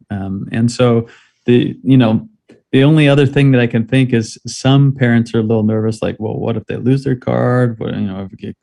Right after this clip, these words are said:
compromised?" Those kinds of things. You just gotta kind of, you know, stay in touch with what's going on. In Busy Kid, we have an activity feed that literally shows them every time they spend money. And I love it because it's transparent, right?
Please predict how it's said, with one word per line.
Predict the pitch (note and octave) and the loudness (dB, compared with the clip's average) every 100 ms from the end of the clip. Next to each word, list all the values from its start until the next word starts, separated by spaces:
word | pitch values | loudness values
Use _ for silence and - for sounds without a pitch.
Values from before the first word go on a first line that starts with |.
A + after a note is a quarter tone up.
| _ | _
compromised?" | C3+ C3+ C3+ B2+ B2 A#2+ A#2 A#2 A#2 A2+ - | -2 0 0 2 2 2 0 -2 -4 -12 -8
Those | B2 A2+ | -4 -4
kinds | - A2 G#2 | -2 -2 -4
of | - | -4
things. | A2+ A#2 B2 _ _ _ _ _ _ _ - | 0 0 -2 _ _ _ _ _ _ _ -6
You | - | -2
just | B2+ B2+ C#3+ | 0 0 0
gotta | B2+ A#2+ A2+ - | 2 2 0 -2
kind | C3+ | -2
of, | A2 G2 - _ _ | -2 -4 -14 _ _
you | - B2 | -4 -2
know, | G2+ | -4
stay | G2+ - A2 | -6 -4 -2
in | G2+ | -4
touch | G#2 G#2 | -6 -8
with | G2 | -8
what's | F#2+ F#2+ - | -10 -10 -10
going | F#2+ F#2 | -10 -6
on. | A2 G2+ G2 _ _ _ _ - _ _ _ - | -4 -4 -8 _ _ _ _ -20 _ _ _ 2
In | A#2+ | 2
Busy | G#2+ F#3 A3 | 4 2 0
Kid, | - G#2+ A#2 | -2 0 2
we | B2 A#2+ | 2 2
have | A#2+ A2 | 2 0
an | |
activity | G#2+ G#2 - E3 C3+ A2 G#2 | -2 -4 -4 -2 0 0 -2
feed | - G#2+ A2 A2 | -2 0 0 -2
that | G#2+ - | -4 0
literally | A#2 B2+ B2 G#2+ | 0 2 2 2
shows | G#2+ - B2 B2 | 0 0 0 -2
them | - G2+ | -4 -2
every | G#2 G#2+ | 0 -2
time | G#2+ G#2+ G#2 | -4 -4 -2
they | G2+ | -4
spend | G2 - G2 G#2+ | -6 -8 -4 0
money. | B2 G2+ G#2+ G#2+ | 0 0 -4 -6
And | G#2+ | -4
I | G#2+ C3+ | 0 2
love | B2+ C#3+ | 2 2
it | G#2+ - | 0 -4
because | G#2+ A2 G2+ | -6 -4 -6
it's | G2 - | -8 -10
transparent, | - G#2+ G#2 - C3 G#2+ - | -6 -4 -4 -4 -2 -2 -2
right? | G2+ A#2+ | -4 -4